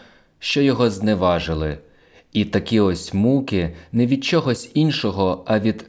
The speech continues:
ницості душі, яка сама себе принижує, упосліджує. Мудреця ж не образиш. Він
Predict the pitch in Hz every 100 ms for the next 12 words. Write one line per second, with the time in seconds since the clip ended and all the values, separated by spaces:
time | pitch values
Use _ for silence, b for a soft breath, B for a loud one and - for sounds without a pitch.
0 | - 131 135 98 - - 95 120 120 -
1 | 104 76 - b b b b _ 92 95
2 | 95 87 82 - - 131 143 131 113 101
3 | 104 - 104 107 107 92 76 78 76 73
4 | - - 127 113 - 78 73 67 73 71
5 | 71 - _ _ _ B B B 107 101
6 | 92 85 95 90 - - 110 107 110 104
7 | - 76 - - - - _ _ _ _
8 | _ _ _ 87 82 87 82